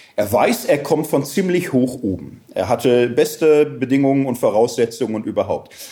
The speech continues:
Er sagt, „Was ich in den letzten Jahren gelernt habe, ist der Blick von unten. Es bleibt ein Erlebnis von unvergleichlichem Wert,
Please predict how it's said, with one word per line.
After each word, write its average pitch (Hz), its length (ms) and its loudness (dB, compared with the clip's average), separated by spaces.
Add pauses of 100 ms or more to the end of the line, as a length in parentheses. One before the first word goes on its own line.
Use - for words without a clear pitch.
(160)
Er 113 100 2
sagt, 127 320 0
„Was 147 140 0
ich 139 100 -6
in 135 120 0
den 117 120 2
letzten 143 400 0
Jahren 123 400 2
gelernt 117 460 0
habe, 127 240 0
ist - 300 -10 (280)
der 113 240 0
Blick 131 680 0
von - 360 -4
unten. 120 560 -4 (880)
Es - 200 -6
bleibt - 440 2
ein 147 300 0
Erlebnis 135 720 2
von 131 200 0
unvergleichlichem 131 1300 0
Wert, 82 540 -6